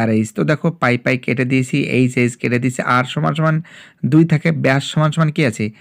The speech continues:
টু মাল্টিপ্লাই টু, ফোর একক, ঠিক আছে, এটা একক হবে, ঠিক আছে। তো দেখো আমাদের পরের অঙ্কটা কি বলেছে? তো দেখো তিন দাগের অঙ্ক কি বলেছে? সত্য বা মিথ্যা লেখো। রোমান ওয়ানে কি বলেছে? অংশীদারি ব্যবসায় কমপক্ষে লোকের দরকার তিনজন, এটা মিথ্যা হবে, কারণ অংশীদারি ব্যবসায় কমপক্ষে,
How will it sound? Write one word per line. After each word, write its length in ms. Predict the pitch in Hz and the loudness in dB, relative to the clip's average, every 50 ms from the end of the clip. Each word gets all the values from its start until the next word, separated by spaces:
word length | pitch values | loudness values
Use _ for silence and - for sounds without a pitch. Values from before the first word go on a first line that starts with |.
| - - - - _ _ _ - - - | -20 -20 -20 -20 _ _ _ -20 -2 2
টু 100 | 175 170 170 165 | 6 6 8 8
মাল্টিপ্লাই 440 | 160 156 156 156 165 156 160 160 151 | 6 6 4 2 0 2 2 0 2
টু, 260 | 160 - 170 165 165 170 - _ _ _ _ _ _ _ _ _ | 2 2 2 2 2 0 -6 _ _ _ _ _ _ _ _ _
ফোর 220 | - - 170 170 175 | 2 4 4 6 6
একক, 260 | 170 165 170 160 147 - | 4 4 2 0 0 -2
ঠিক 140 | - 180 170 | -2 -2 0
আছে, 160 | 175 - 151 | 0 2 2
এটা 120 | 135 127 139 | 0 0 2
একক 340 | 156 143 135 - 151 131 - 123 | 2 2 2 2 0 -2 0 0
হবে, 140 | 113 113 110 | 0 0 0
ঠিক 220 | - - 147 156 | -2 -2 -4 -2
আছে। 200 | 151 - - 170 | -2 -2 -2 -4
তো 120 | 165 170 | -2 -2
দেখো 160 | 156 160 147 160 | -2 0 0 0
আমাদের 220 | 156 156 143 147 | 0 0 0 -2
পরের 300 | - - 135 127 127 131 | -2 -2 0 2 2 2
অঙ্কটা 300 | 131 131 131 139 131 135 | 2 0 -2 -2 -4 -2
কি 120 | 143 160 | -2 -2
বলেছে? 320 | 147 143 139 143 139 - 170 - _ _ _ _ _ _ _ - | -2 0 0 0 0 -2 -6 -10 _ _ _ _ _ _ _ -2
তো 80 | - 170 | 2 2
দেখো 200 | 180 175 190 180 | 4 4 4 2
তিন 200 | 175 - 156 156 151 | 4 4 4 6 6
দাগের 220 | 156 151 160 156 | 4 4 4 4
অঙ্ক 220 | 156 147 143 156 147 | 4 4 2 0 -2
কি 160 | - - 151 | 0 0 2
বলেছে? 300 | 147 151 151 - 165 143 | 2 2 2 2 2 0
সত্য 300 | - - 147 131 - - 165 | 0 0 -4 -4 -2 -2 0
বা 120 | 143 147 | 0 2
মিথ্যা 340 | 143 139 135 127 131 - 143 135 | 2 0 0 -2 -2 -2 0 0
লেখো। 260 | 139 131 - 151 143 | 0 0 0 0 0
রোমান 260 | 135 131 131 131 131 | 2 2 2 2 2
ওয়ানে 180 | 131 131 131 127 | 2 2 0 0
কি 120 | - 139 | 0 0
বলেছে? 360 | 131 139 135 135 131 147 147 | 2 2 2 2 0 0 -2
অংশীদারি 580 | - - 151 139 139 - - 170 156 160 151 147 | -2 0 0 0 0 0 0 0 2 2 2 2
ব্যবসায় 400 | 139 139 131 127 - - 131 123 | 2 2 0 0 0 -2 -4 -2
কমপক্ষে 680 | - - 147 147 147 - 151 127 - - - 123 120 - - - - - - - - - - | -2 0 -2 0 0 0 -2 -2 -2 -2 -4 -4 -4 -6 -10 -18 -20 -20 -20 -20 -8 0 2
লোকের 400 | 123 131 135 131 131 170 160 151 | 4 4 4 4 2 2 2 2
দরকার 340 | 139 143 135 127 - 151 147 143 - | 4 2 2 2 2 0 -2 -2 0
তিনজন, 360 | - 147 127 123 113 117 110 | 0 2 2 4 4 4 2
এটা 180 | 117 117 - 127 | 2 2 2 2
মিথ্যা 400 | 127 123 127 123 - - - 147 | 2 2 2 0 0 0 0 0
হবে, 180 | 147 147 151 143 | 2 2 0 0
কারণ 300 | - 139 127 123 120 - | 0 2 2 2 0 0
অংশীদারি 580 | 190 160 143 147 135 - - 156 170 165 160 | 0 0 2 2 2 0 0 0 2 2 2
ব্যবসায় 400 | 143 147 143 131 - - 131 123 | 2 2 0 0 -2 -2 -4 -4
কমপক্ষে, 760 | - - - 151 147 151 - - 147 - - - - 127 117 | -4 -2 0 0 0 0 2 2 0 0 0 -4 -4 -4 -2